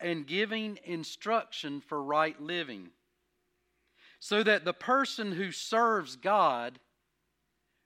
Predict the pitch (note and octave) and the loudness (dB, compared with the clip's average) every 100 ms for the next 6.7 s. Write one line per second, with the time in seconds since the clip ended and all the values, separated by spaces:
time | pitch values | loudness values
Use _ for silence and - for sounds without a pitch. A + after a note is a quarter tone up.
0 | - D3+ F#3+ F#3 F#3+ E3 - A3 B3 B3 | -6 2 2 2 -4 -6 -6 2 2 2
1 | A#3+ A3 - A3 A3 F#3 D3 D3 B2+ B2 | 0 -6 -4 2 4 4 0 -2 -2 -2
2 | B2+ C#3 _ _ _ _ _ _ _ - | -4 -8 _ _ _ _ _ _ _ -4
3 | E3 D#3 D3+ - A3+ G#3+ B2 - - - | -2 -2 -4 -6 -4 -2 -2 -8 -20 -20
4 | _ _ _ _ _ _ - F3 D3 F#3 | _ _ _ _ _ _ -8 -6 0 0
5 | E3+ - - F#3 G#3+ F#3 G#3+ G#3+ G3 - | 0 -4 -4 2 2 0 -6 -6 -8 -16
6 | - F#3 E3+ D#3+ D#3+ D#3+ | -4 0 2 2 -2 -8